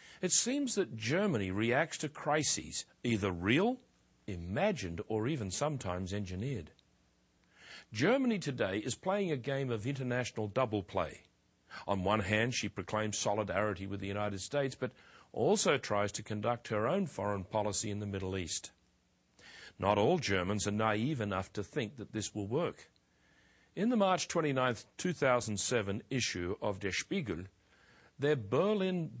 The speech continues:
bureau chief Klaus Christian Malzahn wrote,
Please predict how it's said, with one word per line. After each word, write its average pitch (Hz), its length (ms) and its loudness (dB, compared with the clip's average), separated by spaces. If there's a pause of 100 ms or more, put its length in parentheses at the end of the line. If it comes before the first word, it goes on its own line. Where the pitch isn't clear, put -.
(140)
bureau 170 400 4
chief 104 480 -2
Klaus 156 360 0
Christian 151 560 -4
Malzahn 98 600 0 (380)
wrote, 139 380 2